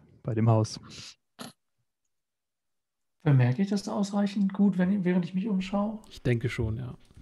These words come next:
Speaker 3: Ist dann doch
Speaker 2: Ja.
Speaker 3: sehr auffällig, wie der da rumtanzt.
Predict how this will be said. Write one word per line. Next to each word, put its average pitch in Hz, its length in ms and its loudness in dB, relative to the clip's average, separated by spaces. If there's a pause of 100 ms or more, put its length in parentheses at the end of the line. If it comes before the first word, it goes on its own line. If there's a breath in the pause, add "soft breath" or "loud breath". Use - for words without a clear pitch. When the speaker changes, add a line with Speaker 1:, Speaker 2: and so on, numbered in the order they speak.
(240)
Speaker 3:
Ist - 160 -10
dann 127 140 2
doch 127 140 0
Speaker 2:
Ja. 135 80 2
Speaker 3:
sehr 123 160 2
auffällig, 117 400 -4
wie 123 40 -6
der 120 120 0
da 123 100 -4
rumtanzt. 120 640 -4